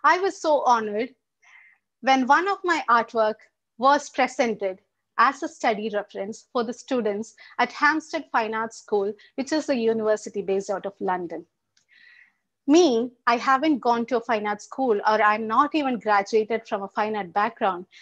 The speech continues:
At one point of my life, I even questioned myself to call myself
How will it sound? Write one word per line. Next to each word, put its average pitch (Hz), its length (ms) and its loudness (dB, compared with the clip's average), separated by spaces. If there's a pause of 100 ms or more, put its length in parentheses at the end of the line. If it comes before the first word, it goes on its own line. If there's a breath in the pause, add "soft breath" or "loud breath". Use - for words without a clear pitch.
(100)
At 226 120 0
one 285 300 2
point 277 320 2
of 247 180 -2
my 240 140 0
life, 233 340 2
I 269 120 0
even 302 340 0
questioned 277 540 -2
myself 202 560 -4
to 233 100 -10
call 311 320 4
myself 208 560 -4